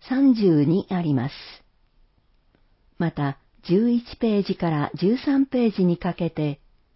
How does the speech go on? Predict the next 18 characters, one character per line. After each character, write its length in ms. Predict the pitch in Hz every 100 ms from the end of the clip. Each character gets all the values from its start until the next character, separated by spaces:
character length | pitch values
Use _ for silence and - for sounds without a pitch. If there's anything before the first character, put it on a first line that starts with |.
| -
表 200 | 220 254
の 160 | 262
上 260 | 240 240 214
部 120 | 202
に 300 | 185 170 - 151
夏 380 | 147 - 277
を 120 | 285 254
イ 100 | 240
メ 220 | 226 214
ー 40 |
ジ 120 | 180
す 160 | 185 185
る 240 | 170 165 - -
十 280 | 147 220 220
五 160 | 226
コ 140 | - 208
マ 200 | 190 180
の 240 | 170